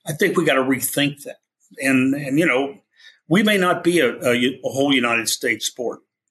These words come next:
We may be more like nascar. Uh, I mean,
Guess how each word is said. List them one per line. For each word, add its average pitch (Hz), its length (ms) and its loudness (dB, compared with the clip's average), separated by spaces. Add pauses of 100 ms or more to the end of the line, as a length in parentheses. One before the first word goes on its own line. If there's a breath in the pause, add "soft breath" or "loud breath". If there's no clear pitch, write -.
(140)
We 185 100 2
may 202 160 4
be 160 240 0
more 147 300 2
like 151 140 4
nascar. 123 720 0 (440 loud breath)
Uh, 120 240 0 (100)
I 127 40 -10
mean, 135 320 -2